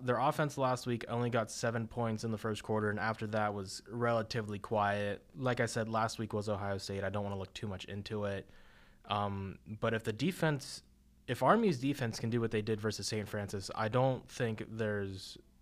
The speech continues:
I think there's a lot they could do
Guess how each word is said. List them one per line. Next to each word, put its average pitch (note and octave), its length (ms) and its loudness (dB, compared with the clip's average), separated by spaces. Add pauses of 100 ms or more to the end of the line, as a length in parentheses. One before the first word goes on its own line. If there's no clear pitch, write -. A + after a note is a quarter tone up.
(1040)
I B2 80 4
think E3 220 4
there's D#3+ 160 6
a C3 40 8
lot A#2 380 6
they A2 100 0
could G#2 220 -6
do G2+ 420 2